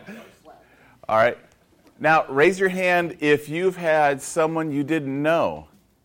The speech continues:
stay at your house or that was just referred to you. It's gonna be world changers. It's gonna be, you know, other, other situations and so forth that might. My, my wife had this,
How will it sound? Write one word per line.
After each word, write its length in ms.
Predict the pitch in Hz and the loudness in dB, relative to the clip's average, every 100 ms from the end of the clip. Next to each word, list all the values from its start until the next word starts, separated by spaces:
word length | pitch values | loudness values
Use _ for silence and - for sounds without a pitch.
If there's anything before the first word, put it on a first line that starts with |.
| _ _ _ _ - | _ _ _ _ -20
stay 280 | - 120 | -8 -4
at 100 | 104 | -4
your 80 | 110 | -6
house 380 | 101 95 90 - 101 | -4 -4 -4 -10 -12
or 100 | 95 | -8
that 220 | 110 - | -6 -8
was 140 | 101 | -8
just 260 | - 123 - | -6 -6 -8
referred 380 | 101 143 123 - | -6 -2 -2 -4
to 100 | 90 | -14
you. 180 | 71 - _ _ _ _ _ _ _ _ _ _ | -14 -18 _ _ _ _ _ _ _ _ _ _
It's 120 | - | -14
gonna 160 | 117 101 | -10 -6
be 100 | 110 | -4
world 280 | 110 127 | 0 0
changers. 600 | 123 143 143 175 175 - _ _ _ _ _ _ _ _ _ _ _ _ | 0 -6 -6 -8 -14 -18 _ _ _ _ _ _ _ _ _ _ _ _
It's 120 | - | -14
gonna 180 | 117 110 | -8 -4
be, 400 | 117 113 110 101 _ _ _ _ _ _ _ - | -2 -2 -4 -10 _ _ _ _ _ _ _ -8
you 80 | 98 | -4
know, 40 | |
other, 600 | - 120 135 135 135 135 120 | 0 2 4 2 2 -2 -2
other 200 | 123 131 | -2 -2
situations 720 | 143 131 135 135 143 147 139 | -6 -6 -2 -4 -4 -10 -10
and 100 | 135 | -10
so 160 | - 131 | -6 -6
forth 340 | 147 143 143 | -4 -6 -6
that 160 | 117 - | -8 -4
might. 280 | 123 117 - _ _ _ _ _ _ _ _ _ _ - | -4 -6 -12 _ _ _ _ _ _ _ _ _ _ 2
My, 220 | 143 156 | 4 4
my 160 | 147 185 | 4 4
wife 300 | 170 180 170 | 6 4 2
had 260 | 165 143 | -2 0
this, 420 | 139 131 - - | 0 0 -4 -12